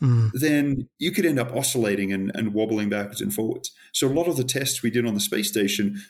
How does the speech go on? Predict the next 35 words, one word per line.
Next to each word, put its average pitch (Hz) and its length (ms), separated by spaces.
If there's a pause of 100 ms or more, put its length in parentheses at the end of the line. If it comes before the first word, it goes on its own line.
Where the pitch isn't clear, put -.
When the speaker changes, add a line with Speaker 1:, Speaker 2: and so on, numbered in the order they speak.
Speaker 2:
we 120 100
had 139 220
the 123 100
astronaut 120 640 (380)
spin - 380
it 135 200
or 104 80
turn 123 380
it 117 140
in 104 100
a 104 40
certain 113 380
direction 165 560 (420)
and 131 220
then 131 400 (640)
rapidly 127 420
turn 123 260
it 110 40
in 107 60
the 104 120
other 135 200
direction 107 460
so 107 120
that 104 140
we 104 100
could - 280 (360)
look 135 360
at 127 120
those, 101 460
uh, 101 220
at 98 100
those 101 180
dynamics. 101 500
So - 80
recording 113 760